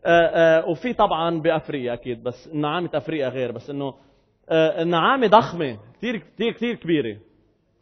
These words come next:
شايفينها؟ حدا شايفها؟ هلا في نعامة صغيرة وفي نعامة كبيرة، بس إنه عم نحكي لما بتقول، لما بتفتح جوانحها النعامة وترفرف، على فكرة النعامة ما بتطير.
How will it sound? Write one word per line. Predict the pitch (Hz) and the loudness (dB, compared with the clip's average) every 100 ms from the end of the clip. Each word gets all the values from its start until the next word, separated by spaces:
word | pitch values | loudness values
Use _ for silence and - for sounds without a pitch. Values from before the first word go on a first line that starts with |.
| _ _ _ | _ _ _
شايفينها؟ | - 160 190 214 247 | -2 0 2 2 2
حدا | 196 226 220 | 4 4 4
شايفها؟ | 208 196 202 262 277 - _ _ _ _ | 4 4 4 2 -2 -8 _ _ _ _
هلا | 170 185 | 0 0
في | 220 | 0
نعامة | 220 185 202 196 151 | 2 4 4 2 -4
صغيرة | 165 247 247 | -4 -2 -2
وفي | 240 220 | -2 0
نعامة | 202 185 185 | 0 0 0
كبيرة، | 156 175 190 | -2 0 0
بس | 190 190 | 0 -2
إنه | 202 196 | -4 -2
عم | 180 190 | -2 -4
نحكي | 214 - 190 - - _ | -4 -2 -2 -2 -20 _
لما | 180 202 202 | 2 4 4
بتقول، | 196 180 170 | 2 2 4
لما | 165 175 | 4 2
بتفتح | - 277 - 240 | 2 0 2 2
جوانحها | 202 202 226 233 226 | 2 2 2 0 -2
النعامة | 202 190 214 | 0 0 2
وترفرف، | 185 208 190 175 160 | 2 4 4 2 0
على | 170 | 0
فكرة | 233 320 233 | 0 -2 0
النعامة | 208 208 240 | 2 2 2
ما | 214 240 | 0 2
بتطير. | 262 - 156 | 2 0 -2